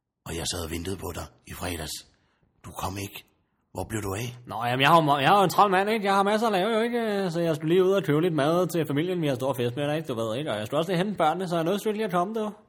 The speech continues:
Speaker 1: Der står højt og tydeligt i min kontrakt, at jeg skal være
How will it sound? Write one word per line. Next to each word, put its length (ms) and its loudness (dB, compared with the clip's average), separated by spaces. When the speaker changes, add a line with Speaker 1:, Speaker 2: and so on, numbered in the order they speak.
Speaker 1:
Der 80 -12
står 260 -6
højt 300 -6
og 80 -10
tydeligt 420 -10
i 40 -14
min 140 -16
kontrakt, 520 -12
at 80 -8
jeg 100 -8
skal 160 -10
være 220 -6